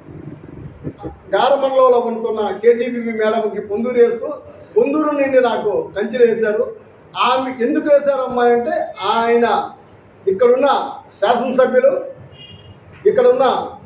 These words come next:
పెద్దలు, తెలుగుదేశం పార్టీ నాయకులు, బడా నేత అయిన రవి గారు, కొండ రవికుమార్ గారు ఆమెని మానసికంగా, శారీరకంగా నిరంతరం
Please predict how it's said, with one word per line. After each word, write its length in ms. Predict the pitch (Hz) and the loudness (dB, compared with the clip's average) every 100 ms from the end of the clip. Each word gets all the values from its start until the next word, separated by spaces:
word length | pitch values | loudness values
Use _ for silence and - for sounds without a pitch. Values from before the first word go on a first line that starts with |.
| - - - - - - | -20 -20 -18 -18 -20 -4
పెద్దలు, 540 | 226 240 262 185 - - | 0 2 2 0 -4 -4
తెలుగుదేశం 480 | 214 247 262 254 233 | -2 0 2 2 2
పార్టీ 320 | 233 226 226 | 0 0 -2
నాయకులు, 520 | 190 202 240 240 254 - - - - - | -2 0 0 2 -2 -2 -14 -20 -20 -2
బడా 140 | 196 240 | 0 2
నేత 340 | 254 240 240 | 2 2 2
అయిన 340 | 220 208 - - - - - - 190 | -2 -4 -6 -10 -18 -20 -20 -6 -2
రవి 100 | 240 | 2
గారు, 260 | 247 214 | 2 0
కొండ 180 | 202 233 | -2 0
రవికుమార్ 440 | 220 214 247 254 240 | 0 0 0 2 2
గారు 380 | 247 262 - - - - - - | 0 -2 -6 -12 -20 -20 -20 -10
ఆమెని 560 | 180 247 294 294 226 160 - - - - - - | -4 -2 0 0 -2 -2 -10 -18 -20 -20 -20 -20
మానసికంగా, 720 | 160 220 277 277 262 269 269 | -4 0 0 0 -2 -2 0
శారీరకంగా 920 | - 208 240 254 240 247 226 233 233 185 | 0 2 4 4 2 -2 -2 2 2 2
నిరంతరం 500 | 226 262 269 262 | 2 2 4 2